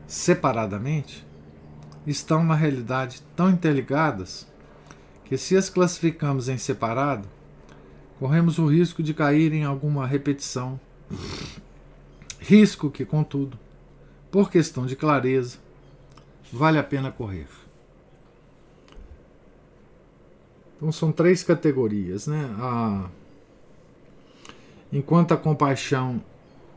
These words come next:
foi parte da paixão,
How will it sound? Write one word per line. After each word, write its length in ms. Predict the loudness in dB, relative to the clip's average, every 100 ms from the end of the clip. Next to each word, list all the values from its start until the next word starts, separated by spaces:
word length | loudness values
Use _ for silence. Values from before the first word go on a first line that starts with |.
| -20 -20 -20 -20 -14
foi 260 | 2 4
parte 560 | 4 -2 -2 -4 -10 -10
da 220 | -4 -6
paixão, 800 | -6 -10 -10 -6 -4 -2 -2